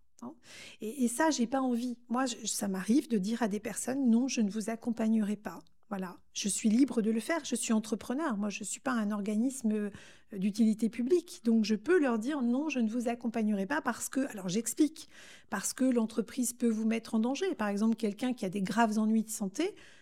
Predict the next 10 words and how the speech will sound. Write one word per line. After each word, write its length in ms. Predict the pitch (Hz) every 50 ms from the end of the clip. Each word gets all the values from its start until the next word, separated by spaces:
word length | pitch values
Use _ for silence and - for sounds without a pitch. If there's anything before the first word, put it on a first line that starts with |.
| - -
aller 280 | - 208 214 220 226 226
entreprendre, 840 | 214 208 - - 214 190 - - 320 381 403 359 285 240 214 202 262 - -
je 60 | 190
suis 180 | - - 214
désolée, 400 | 190 196 220 220 262 311 415 392
c'est 240 | - - - 220 190 - - - -
pas 160 | - 202 196
le 100 | 208 208
moment, 340 | 214 262 302 381 392 294 220
quoi. 320 | - - - 214 196 -